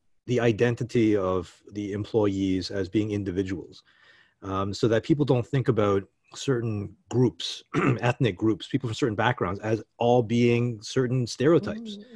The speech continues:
Speaker 2: right.
Speaker 1: It, it helps have an open mind, um, and recognize that <clears throat> excuse me, sorry. It helps to have an open mind and to recognize that our identity is based not just on our appearance, but also
Speaker 2: Mm.
Speaker 1: on our skill set,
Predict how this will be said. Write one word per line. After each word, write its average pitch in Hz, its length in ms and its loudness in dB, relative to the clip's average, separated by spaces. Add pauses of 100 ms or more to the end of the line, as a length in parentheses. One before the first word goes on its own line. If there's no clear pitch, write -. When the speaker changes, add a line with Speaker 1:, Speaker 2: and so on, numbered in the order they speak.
Speaker 2:
right. 185 200 -2
Speaker 1:
It, 135 120 -4
it 127 100 -8
helps 151 280 4
have 156 120 4
an 135 100 -2
open 131 280 4
mind, 110 380 0 (320)
um, 95 420 -6
and 117 100 0
recognize 127 520 2
that 98 220 -8 (400)
<clears throat> 294 140 12
excuse 143 220 6
me, 85 100 -2 (220)
sorry. 127 220 2 (260)
It 139 100 6
helps 165 220 6
to 175 80 4
have 143 60 6
an 143 80 2
open 139 220 4
mind 120 220 4
and 101 80 0
to 104 60 2
recognize 107 540 2
that 95 260 0
our 95 160 -2 (100)
identity 104 680 0
is 87 140 0
based 98 360 0
not 110 240 0
just 117 280 0
on 104 200 -2
our 92 340 -2 (380)
appearance, 101 720 -2 (340)
but 117 120 2
also 123 340 4
Speaker 2:
Mm. 104 40 0
Speaker 1:
on 104 140 4
our 98 280 2
skill 123 400 2
set, 113 460 0